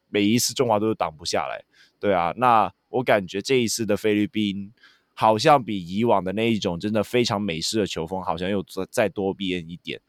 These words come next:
那个无球和空手切的判断有变更精准了，而且在四号位、五号位的使用上也变得就是更加多元化，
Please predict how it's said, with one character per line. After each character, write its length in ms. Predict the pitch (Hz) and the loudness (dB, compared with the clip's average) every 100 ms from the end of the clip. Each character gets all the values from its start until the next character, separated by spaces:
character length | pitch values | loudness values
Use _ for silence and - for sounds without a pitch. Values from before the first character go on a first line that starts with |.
| _ - | _ -6
那 120 | 123 | -2
个 520 | 110 107 92 87 98 _ _ _ _ | 2 2 2 -2 -6 _ _ _ _
无 220 | - 113 123 | -4 0 0
球 340 | - 101 101 | 2 2 2
和 240 | 104 104 | 2 0
空 200 | 104 127 | 0 -2
手 120 | 131 90 | -2 0
切 180 | - | 0
的 100 | 107 | -2
判 280 | 92 117 95 | -2 -4 -4
断 180 | 85 90 | -4 -4
有 120 | 82 | -4
变 260 | - 113 80 | -4 -4 -2
更 140 | - 87 | -6 -8
精 240 | - 85 | -8 -8
准 220 | 82 71 67 | -8 -10 -10
了， 140 | - - - | -14 -18 -8
而 120 | - | -2
且 120 | 113 98 | 2 4
在 140 | 117 | 2
四 260 | 101 - 117 | 2 0 2
号 160 | 110 | 2
位、 240 | 107 107 85 | 2 0 -2
五 160 | 78 | -2
号 120 | 87 | 0
位 120 | 101 98 | 2 2
的 80 | |
使 380 | 85 - - 90 | -4 -6 -6 -4
用 200 | 85 90 | -2 -2
上 260 | 87 98 78 - _ | -2 -2 -4 -10 _
也 240 | - 95 87 | -2 0 0
变 260 | - 113 | 0 0
得 120 | 87 87 | 0 -4
就 120 | 95 | -4
是 80 | 95 | -4
更 160 | 104 | -2
加 120 | 92 | -4
多 220 | 92 98 95 | -2 0 0
元 120 | 82 | 0
化， 180 | 90 | -2